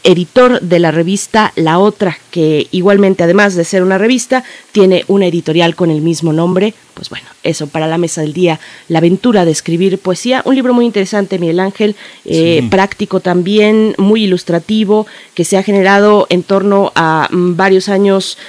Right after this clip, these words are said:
Speaker 1: de talleres, de docencia de la profesora Blanca Luz Pulido.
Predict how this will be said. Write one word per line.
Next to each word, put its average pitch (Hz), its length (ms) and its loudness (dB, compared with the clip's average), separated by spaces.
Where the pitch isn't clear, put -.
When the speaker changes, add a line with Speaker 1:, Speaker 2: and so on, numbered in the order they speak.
Speaker 1:
de 170 600 0
talleres, 208 680 2
de 175 100 4
docencia 208 840 0
de 180 500 0
la 165 320 0
profesora 160 500 -4
Blanca 160 360 -2
Luz 143 200 -6
Pulido. 131 400 -8